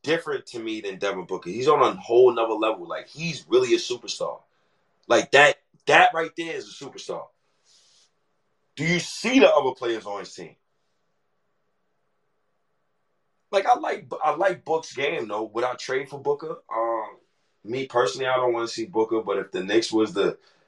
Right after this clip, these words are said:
was to try and go get him, all right, cool. Like, I, like, I, I'm not adverse to that. Um, but, you know, Devin Booker with Jalen Brunson in the backcourt,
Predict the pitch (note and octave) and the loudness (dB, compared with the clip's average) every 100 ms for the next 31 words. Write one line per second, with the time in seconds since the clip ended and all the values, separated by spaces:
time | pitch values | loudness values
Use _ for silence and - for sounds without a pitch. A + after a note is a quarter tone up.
0 | _ _ G#2+ A2 - - A2+ A2 G2+ G2+ | _ _ 2 2 2 2 4 4 4 2
1 | G2 G2 A2+ A#2+ - - C3+ A#2+ - - | 2 4 4 2 -4 0 2 2 0 -4
2 | - E2+ E2+ - F#2+ D#3 - _ _ _ | -2 -2 -2 0 2 0 -4 _ _ _
3 | _ - B2 B2+ - - B2+ B2+ A2+ G2+ | _ 0 0 -2 -2 -2 4 6 6 2
4 | E2 A2+ A#2+ F#2+ G2 G#2+ _ _ _ _ | 0 0 0 -4 -4 -4 _ _ _ _
5 | _ _ - G2+ F#2+ F2+ - _ _ _ | _ _ -4 -2 -2 -4 -12 _ _ _
6 | _ _ _ _ _ _ _ _ _ - | _ _ _ _ _ _ _ _ _ -2
7 | A#2+ A#2 B2 A2+ G#2 E2+ B2 A#2+ A#2+ A#2 | -2 0 -2 0 -2 -2 0 2 2 2
8 | A#2+ A#2+ A#2+ A2+ _ _ _ G2 - A2+ | 2 2 0 -2 _ _ _ -10 0 2
9 | A#2 G#2 A2 A2+ A2+ A2 G#2+ G2 G#2+ G#2+ | 2 0 0 0 -2 -6 -4 0 2 2
10 | - A#2 | 2 2